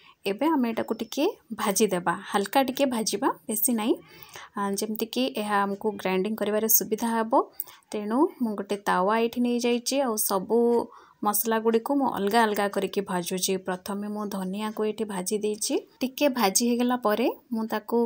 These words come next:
କାଢ଼ି ଦେଇଛି, ଏମିତି ଗୋଟେ ଗ୍ରାଇଣ୍ଡର ଜାର୍କୁ କାଢ଼ି ଦେଇଛି। ଏବେ ମୁଁ ଅଲଗା, ଆଉ ଅଲଗା ମସଲା ଗୁଡ଼ିକ ସବୁ ଏଥିରେ ପକେଇବି ଗରମ ତାୱାରେ।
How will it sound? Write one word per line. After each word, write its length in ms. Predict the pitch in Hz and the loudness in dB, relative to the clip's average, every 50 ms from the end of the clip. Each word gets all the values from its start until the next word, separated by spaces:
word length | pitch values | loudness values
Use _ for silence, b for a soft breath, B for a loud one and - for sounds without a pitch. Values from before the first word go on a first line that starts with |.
| 233 233 | 0 -2
କାଢ଼ି 240 | - 202 185 196 226 | -2 -2 0 0 0
ଦେଇଛି, 280 | 220 233 226 214 - - 294 | 0 0 0 0 0 0 2
ଏମିତି 200 | 294 262 226 220 | 2 2 0 -2
ଗୋଟେ 200 | 214 202 202 226 | -4 -2 -2 -2
ଗ୍ରାଇଣ୍ଡର 400 | 214 196 196 190 190 185 185 202 | -2 -2 -4 -2 -2 0 0 0
ଜାର୍କୁ 380 | 202 202 214 214 214 208 - 220 214 | -2 -2 -2 -2 -2 -2 -2 -4 -2
କାଢ଼ି 280 | - 196 185 185 208 | -2 -2 -2 -2 -2
ଦେଇଛି। 360 | 208 214 220 220 220 - 269 330 523 B B B B B B B B B _ - | 0 0 0 0 0 0 0 0 0 B B B B B B B B B _ -4
ଏବେ 240 | 208 196 - 226 240 233 | -4 -2 0 0 0 2
ମୁଁ 160 | 233 240 240 226 - | 2 0 0 0 -2
ଅଲଗା, 320 | 208 208 208 202 220 226 220 - | 0 0 0 0 0 0 0 0
ଆଉ 200 | - 196 196 196 208 208 214 | 0 0 0 -2 -2 -2 -4
ଅଲଗା 220 | 208 202 202 208 208 | -4 -2 -2 -2 -2
ମସଲା 360 | 202 196 196 - - 202 202 | -2 -2 -2 -2 -2 -2 -2
ଗୁଡ଼ିକ 260 | 196 202 196 202 - - 202 | -2 -4 -4 -4 -4 -4 -4
ସବୁ 240 | 202 - 190 190 196 | -2 -2 -2 -2 -2
ଏଥିରେ 320 | 196 196 - 208 202 196 196 | -4 -4 -6 -4 -2 -2 -2
ପକେଇବି 520 | 196 - 185 185 - - 208 202 208 262 403 403 | -2 -4 -6 -6 -4 -2 -2 0 2 2 2 2
ଗରମ 280 | 254 220 208 202 196 190 | 2 2 0 0 -2 -2
ତାୱାରେ। 400 | 190 180 180 185 185 196 220 294 | 0 0 0 0 0 0 0 0